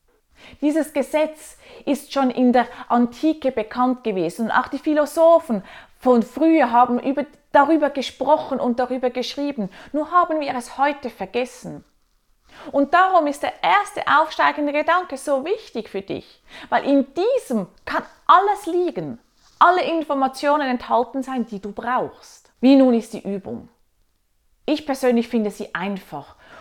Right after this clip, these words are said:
und ich denke, wenn du mit ihr vertraut wirst, wirst du sie auch als sehr einfach empfinden.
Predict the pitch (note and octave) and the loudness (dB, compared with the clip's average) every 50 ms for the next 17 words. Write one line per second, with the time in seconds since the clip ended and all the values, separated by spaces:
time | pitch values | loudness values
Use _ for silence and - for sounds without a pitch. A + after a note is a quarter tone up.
0 | - - C#4 D#4+ E4+ D4 - E4+ D4 D4+ C#4+ D4+ C#4 C4 A3+ C#4 C#4 C4+ C4 - | -6 -2 0 0 0 0 0 0 0 0 2 4 4 4 4 4 2 2 0 0
1 | - C4+ B3+ - A#3 A3 - - A3+ G#3 G3 G3+ G#3 A3 G#3+ G#3+ - F#3+ F3+ E3+ | 0 0 0 0 -2 -6 -8 -4 0 4 6 6 6 4 2 -2 -8 -8 -6 -4
2 | D#3 D3+ D#3 - - _ - - - - A3 A3+ A3 - G#3+ - G#3+ - - F#3+ | -4 -4 -6 -10 -20 _ -20 -8 0 4 4 4 4 0 -8 -6 -2 0 0 0
3 | G3+ F#3+ - E3+ E3 - - E3 - - E3+ E3+ F3 F3 - - D3 - - C#3 | 0 -2 -6 -8 -8 -6 -6 -6 -4 -4 -6 -6 -6 -10 -12 -16 -20 -18 -16 -16
4 | B2 A#2 _ - C3+ C3+ B2 - - - - | -16 -16 _ -16 -16 -14 -14 -16 -18 -20 -20